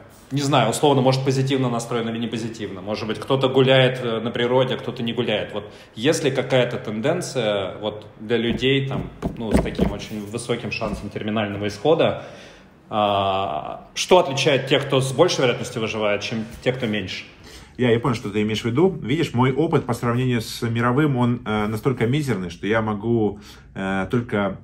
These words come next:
Speaker 2: жонглировать фактами, которые есть в ресерче в мировой, э, мировой литературе. Что касается, э, четвертой стадии, одинаковые пациенты, один живет лучше, другой живет хуже. Абсолютно, э, частая история,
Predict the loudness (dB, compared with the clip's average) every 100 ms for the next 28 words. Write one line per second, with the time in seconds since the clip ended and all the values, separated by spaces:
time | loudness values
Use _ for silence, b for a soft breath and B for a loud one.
0 | -6 -2 2 4 4 2 4 2 4 -2
1 | -2 -2 0 0 0 -4 -2 -4 -4 -8
2 | -6 0 2 2 0 -2 -2 -4 -8 -14
3 | -10 -8 -6 -4 0 2 2 2 -4 -6
4 | -8 -12 -18 B B B B B -2 0
5 | 2 4 6 6 4 2 0 -4 -2 -2
6 | -2 2 2 2 0 2 4 4 2 0
7 | 2 0 -2 0 0 2 2 2 0 -2
8 | 0 0 0 0 0 0 -4 0 0 0
9 | -6 -10 -10 -16 -20 -14 -6 -6 -2 -2
10 | 0 0 0 -2 -8 -10 -6 -4 -2 -2
11 | -4 -10 -20 -20 -20 -20 -20 -20 -20 -10
12 | 0 0 0 -4 -2 0 2 0